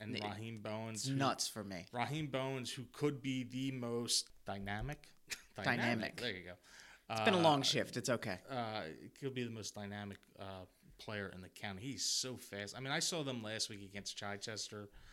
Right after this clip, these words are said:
Speaker 1: uh, who did a pretty good job, uh, in the first half. With, with Chi-, uh, Chichester's defense did a pretty good job against, uh, kinda, uh, getting to the quarterback, uh, Johnson. That's one thing I think Johnson, uh,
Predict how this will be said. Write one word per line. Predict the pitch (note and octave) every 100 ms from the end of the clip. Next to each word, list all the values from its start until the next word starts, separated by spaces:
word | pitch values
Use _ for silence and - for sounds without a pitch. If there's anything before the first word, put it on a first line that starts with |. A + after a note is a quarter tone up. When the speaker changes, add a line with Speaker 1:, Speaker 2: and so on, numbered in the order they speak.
| - - -
Speaker 1:
uh, | A#2
who | D#3+
did | A#3+ B3+
a |
pretty | - B3
good | G#3 G3
job, | F#3 F#3 G#3 E3 B2 -
uh, | B2+ B2+ C3
in | C#3
the |
first | B2+ D#3 D#3 -
half. | B2+ A#2+ A#2 - - - - - D#3 F#2
With, | C#3 C3+ -
with | C#3+ B2+ -
Chi-, | C#3+ - C3+
uh, |
Chichester's | - D3 C#3+ A#2 A2+
defense | - D3+ B2+
did | A#2
a | G2+
pretty | A2 G2+
good | G#2 F#2+
job | G2+ G2
against, | G2 G2 - - - - - _ -
uh, | E2 -
kinda, | B2 G#2+ G2+ - -
uh, | G2 -
getting | G2+ G2+ F#2
to | -
the | F#2+
quarterback, | - A#2+ G#2+ G2+ F#2+ F#2+ -
uh, | F#2+ F#2+
Johnson. | A#2 G#2+ G#2 G#2
That's | G#2+
one | B2 E3
thing | D3 A2+
I |
think | G#2+ G#2
Johnson, | A#2+ A2 - A2
uh, | G#2